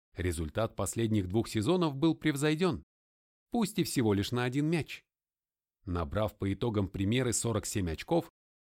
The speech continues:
Реал оказался на двенадцатом месте. Результат никого не устроил. Монтанье, от которого ждали радикальной смены игрового стиля после ухода Ласарте,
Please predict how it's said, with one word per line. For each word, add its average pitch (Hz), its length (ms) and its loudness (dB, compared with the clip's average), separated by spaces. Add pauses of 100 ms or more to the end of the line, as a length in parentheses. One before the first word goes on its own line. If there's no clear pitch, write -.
Реал 180 360 2
оказался 135 540 2
на 113 100 2
двенадцатом 90 580 -2
месте. - 380 -2 (640)
Результат 143 640 2
никого 107 400 4
не 110 140 4
устроил. 165 560 0 (580)
Монтанье, 87 640 0 (400)
от 113 220 -2
которого 196 420 2
ждали 147 300 2
радикальной 131 600 2
смены 127 420 2
игрового 101 500 2
стиля 113 460 0 (340)
после 104 300 0
ухода 92 400 -2
Ласарте, 143 600 0